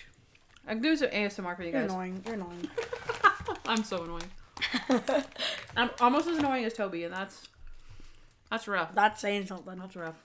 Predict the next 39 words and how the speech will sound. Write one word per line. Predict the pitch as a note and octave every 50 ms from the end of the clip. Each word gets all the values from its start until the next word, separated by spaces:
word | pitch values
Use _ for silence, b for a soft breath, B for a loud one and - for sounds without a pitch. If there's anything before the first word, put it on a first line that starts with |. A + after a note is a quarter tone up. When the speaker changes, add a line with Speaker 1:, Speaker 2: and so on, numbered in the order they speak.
| _ _ _ _ _ - - -
Speaker 2:
Okay, | A3 A3 A3+ G#3+ G3+ F#3+ F#3+ - -
um, | A#3 A#3 A#3 A3+ A3+ G#3+ G#3
Speaker 1:
But | A3
I'm | A3+ A3+ G#3+
also | A3 G#3+ - G#3+ G3
smarter | - G#3 G3 F#3+ F3+ F3
than | F3 E3
Toby. | D#3+ - - - - - - - - -
<laughs> | - -
Speaker 2:
if | - G#3+ G#3 A3+
you | C4
guys | C4+ C#4+ C#4+ C#4+
are | C#4+
binge | A#3+ G3 G3 G#3 G#3 A3 A3+ A3+ A#3 G#3+ G3+ - -
listening | F#3+ F#3+ G3 G3 F#3+ - G#3 G#3 G#3+ A3 A3+ A3 G3+
to | - - G#3+
this | G3 G#3 G3+ F#3+ F#3+ -
episode | - F3+ F#3+ G3 F#3 G#3+ G#3+
right | A3 A3+ A3+
now, | A3+ A3+ A3+ A3+ A3
just | A3+ G#3+ G#3+ -
skip | - - - - -
to | - -
the | - -
next | - - - - -
one. | - G#2 G2+ - F#3+ - _ _ b b b b b b b b b b b b b -
You, | G#3+ G#3+ G#3 F#3
this | F#3+ G3 G3+ F#3+ F#3+
is | G3 F3
dumb. | F3+ - - - G#2 F#3 - _ _ _ _ - G3+
Just | F#3+ G3+ G#3 - -
leave. | F3+ F3 E3+ G3 - - -
It's | A#3 A#3+ C#4
about | E4+ F4+ F#4
to | - -
end | G#3+ A3 G#3 G3
anyways. | G3 F#3+ F#3+ F#3 F#3 F#3 F#3 F#3 F#3+ - - - - - - - - -
Just | - C4 A#3 A3+
leave. | G#3 G3 F#3+ F#3+ F#3+ F#3+